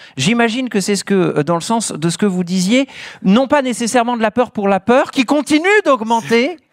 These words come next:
<laughs> mais de dire les choses telles qu'elles sont et de,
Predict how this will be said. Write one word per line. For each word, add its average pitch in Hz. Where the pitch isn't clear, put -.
<laughs> -
mais 233
de 190
dire 240
les 202
choses 269
telles 214
qu'elles 170
sont 240
et 190
de, 143